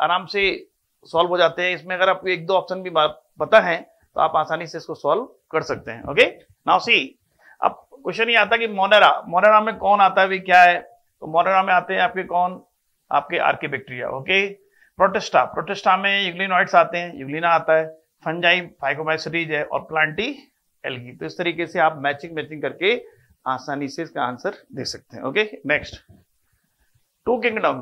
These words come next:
दो जगत में किन्हें रखा गया था? पादप जंतु, टू kingdom classification, constantly figured। Actually वो ये कहना चाह रहे हैं कि यहाँ थोड़ा सा ये है कि आपके जितने भी kingdom दिए, टू, थ्री, फ़ोर,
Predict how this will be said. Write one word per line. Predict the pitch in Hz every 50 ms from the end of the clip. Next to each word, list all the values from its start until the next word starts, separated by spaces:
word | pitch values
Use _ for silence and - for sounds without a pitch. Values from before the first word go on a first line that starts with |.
| 113 - - _ -
दो | 139 139 160 196 233
जगत | 214 220 202 220 214
में | 190 214 220 233 233 233
किन्हें | - 190 190 190 190 202 214 220 214 220 -
रखा | 160 156 - - 151 151
गया | 147 147 143 135
था? | - 139 135 127 123 117 - - _ _ _ _ _ _ _ _ _ _ _ _ _ _ _ _ _ _ _ _ _ _ _ _ _ _ _ _ _ _ _ _ -
पादप | 143 151 151 156 170 165 165 165 151 135
जंतु, | 143 139 127 113 123 139
टू | 135 143 160 160
kingdom | 156 156 160 165 165 156
classification, | 151 139 131 - - 147 143 147 147 151
constantly | 156 165 160 - - 180 175 - 185 180 170
figured। | 170 160 139 127 120 113 131 - _ _ _ _ _ _ _ -
Actually | 165 170 214 240 240
वो | 240
ये | 240 226
कहना | - - 196 190 208 202
चाह | 202 208 190
रहे | 202 220 214 214
हैं | 208 202 190
कि | 170
यहाँ | 165 170 175 180
थोड़ा | 175 180 180 175
सा | - 190 180 175
ये | - 156 156 175 175
है | 175 190 - - - _ _ _ _ _ _ _ _ _ _
कि | 196 208 220 - - _ _ _ _ _ -
आपके | 165 175 175 - - 220
जितने | 208 190 - 196 214 214
भी | 208
kingdom | - 190 180 190 190 202 196
दिए, | 185 190 196 190
टू, | 190 - 180 180 185 185
थ्री, | 180 - 175 180 185 185 180
फ़ोर, | 180 - 175 175 175